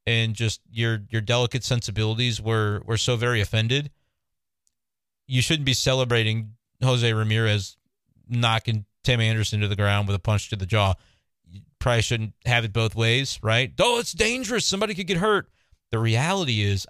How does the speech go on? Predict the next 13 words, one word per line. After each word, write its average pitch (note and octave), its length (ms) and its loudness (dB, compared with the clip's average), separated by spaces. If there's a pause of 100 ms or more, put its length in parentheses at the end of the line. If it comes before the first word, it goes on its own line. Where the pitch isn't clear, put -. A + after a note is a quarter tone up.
(120)
I D3 160 -2
don't D3+ 240 -4
care C3+ 280 0
in G#2 80 0
either B2 280 0
case - 520 -4 (720)
because A#2 560 0
it's A#2 200 -6
just - 240 -2
kinda B2 200 0
what A2 200 0
it G2+ 100 -2
is. C#3+ 400 -2